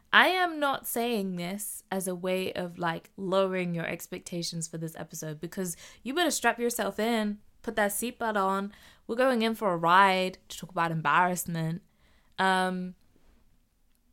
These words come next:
so, embarrassment. I wanna talk about embarrassment. Um, a few weeks ago, I had the opportunity,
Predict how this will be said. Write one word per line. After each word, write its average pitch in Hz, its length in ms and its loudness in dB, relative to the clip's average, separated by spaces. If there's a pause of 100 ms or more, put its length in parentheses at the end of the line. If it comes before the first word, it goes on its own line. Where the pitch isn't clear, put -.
(400)
so, - 400 -4 (240)
embarrassment. 185 760 0 (100)
I - 80 -4
wanna 196 160 0
talk - 180 -14
about 170 220 -2
embarrassment. 165 640 -6 (600)
Um, 190 540 2 (1500)
a 220 60 -2
few 320 240 2
weeks 226 260 -4
ago, 196 520 -2 (1000)
I 214 920 4 (2000)
had 220 220 2
the 208 140 -4
opportunity, 175 800 -6